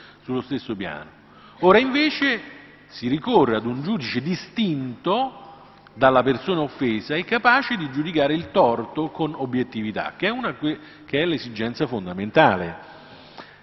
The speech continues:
Nessuno può essere giudice in causa propria, quindi bisogna chiamare un terzo che giudici, giudichi in, con obiettività.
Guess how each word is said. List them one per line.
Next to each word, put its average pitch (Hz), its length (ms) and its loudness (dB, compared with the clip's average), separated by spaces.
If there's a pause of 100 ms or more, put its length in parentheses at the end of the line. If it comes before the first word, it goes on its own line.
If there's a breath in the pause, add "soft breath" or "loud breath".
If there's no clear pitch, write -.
(480 loud breath)
Nessuno 156 320 0
può 131 120 4
essere 120 300 0
giudice 117 320 -4
in 107 60 -6
causa 110 360 -2
propria, 90 460 -4
quindi 233 240 -4
bisogna 135 260 -4
chiamare 135 320 -2
un 120 320 -4
terzo 139 400 -2
che 170 120 -4
giudici, 117 520 -8 (120)
giudichi 123 800 -6
in, 110 260 -10
con 131 140 -6
obiettività. 95 600 -8